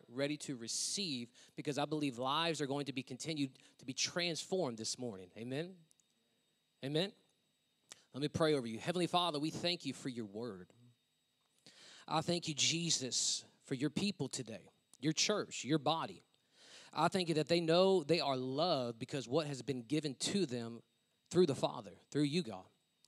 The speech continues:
I thank you today that they respond to that love by loving you and loving others.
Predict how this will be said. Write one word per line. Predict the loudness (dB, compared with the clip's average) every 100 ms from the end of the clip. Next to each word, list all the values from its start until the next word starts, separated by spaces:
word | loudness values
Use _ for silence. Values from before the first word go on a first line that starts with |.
| _ _ -20 -20 0
I | 2
thank | 4 2
you | 2
today | 4 6 6
that | 6
they | 4
respond | 4 2 2 2 2 2 2
to | 2
that | 4 2
love | 4 4 6 4 0 -6 -4
by | 0
loving | 4 6 4 2 2
you | 2 2 0 -2
and | -2
loving | 2 2 2
others. | 0 -2 -6 -6 -8